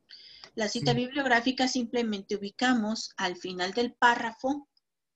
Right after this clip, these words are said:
Speaker 1: de lo que copiamos, ubicamos nuestro cursor y nos vamos acá y es-, tomamos la opción insertar cita. Agregar nueva fuente.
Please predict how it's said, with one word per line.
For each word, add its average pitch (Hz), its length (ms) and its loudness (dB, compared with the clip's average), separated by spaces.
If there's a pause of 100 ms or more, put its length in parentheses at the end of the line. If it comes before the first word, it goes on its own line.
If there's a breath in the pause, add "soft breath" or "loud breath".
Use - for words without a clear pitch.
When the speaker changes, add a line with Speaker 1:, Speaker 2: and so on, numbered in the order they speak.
Speaker 1:
de 202 140 -8
lo 190 100 -6
que 214 160 -10
copiamos, 269 760 -2
ubicamos 233 680 -4
nuestro 220 320 -8
cursor 294 520 -2 (360 soft breath)
y 359 140 2
nos 359 200 0
vamos 240 400 0
acá 302 400 -2 (840)
y 311 120 6
es-, - 240 -4
tomamos 247 420 4
la 233 80 0
opción 269 480 2
insertar 247 960 2
cita. - 420 -6 (840)
Agregar 247 720 4
nueva 240 320 0
fuente. 311 560 2